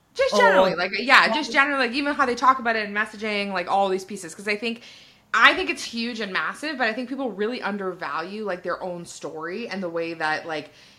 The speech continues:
Speaker 1: the way,
Speaker 2: Yeah.
Speaker 1: like, finessing that in order to be able to make a sale.
Speaker 2: No, absolutely on board with you there. It's really, really important. People buy from people.
Speaker 1: Yeah.
Speaker 2: So people buy from people they know, they really like, and that they trust, okay?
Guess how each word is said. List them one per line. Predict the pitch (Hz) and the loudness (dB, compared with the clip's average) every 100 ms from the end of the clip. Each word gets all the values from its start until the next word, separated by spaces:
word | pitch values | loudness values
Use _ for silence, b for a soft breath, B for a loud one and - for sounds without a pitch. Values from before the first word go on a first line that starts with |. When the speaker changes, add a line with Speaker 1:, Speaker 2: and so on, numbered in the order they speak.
| B | B
Speaker 1:
the | 185 190 | -6 -4
way, | 156 | -2
Speaker 2:
Yeah. | 156 | -2
Speaker 1:
like, | 233 - - | -2 -2 -10
finessing | - 262 202 202 214 208 | -4 0 0 -2 -6 0
that | 165 143 | 0 0
in | 175 | -4
order | 175 175 170 | -8 -8 -10
to | 180 | -10
be | 165 160 | -12 -10
able | 147 143 | -10 -10
to | 143 | -12
make | 139 139 | -16 -16
a | |
sale. | - - - _ _ _ _ _ _ | -18 -16 -18 _ _ _ _ _ _
Speaker 2:
No, | 202 190 175 - | -6 -2 0 -2
absolutely | 208 - 190 175 | -4 -4 -6 -6
on | 175 165 | -6 -4
board | 165 165 | -6 -8
with | 160 | -10
you | 160 | -8
there. | 151 | -6
It's | 143 - | -6 -8
really, | 240 359 349 | -4 -4 -2
really | 233 175 | -2 -2
important. | 165 180 165 170 156 | -2 -4 -4 -8 -10
People | - 294 - 254 208 | -6 -6 -4 -2 -2
buy | - 202 175 | -2 -2 -2
from | - 151 | -4 -10
people. | 190 214 - 160 135 - B B B | -8 -10 -6 -6 -6 -12 B B B
Speaker 1:
Yeah. | 165 | -6
Speaker 2:
So | 208 | -4
people | 208 254 254 - 285 | -6 -6 -8 -10 -6
buy | 233 214 | 0 0
from | 208 202 | 0 -8
people | - 196 185 | -8 -8 -6
they | 180 180 | -4 -2
know, | 185 190 190 247 - - | 0 2 2 0 -6 -16
they | 196 190 | -8 -6
really | 180 196 196 190 | -4 -4 -2 -2
like, | 170 156 151 - | -2 -2 -6 -8
and | 165 | -8
that | 160 | -6
they | 165 | -6
trust, | 156 - 156 - - - - | -8 -6 -6 -4 -6 -6 -8
okay? | 165 - 185 - | -8 -2 -2 -2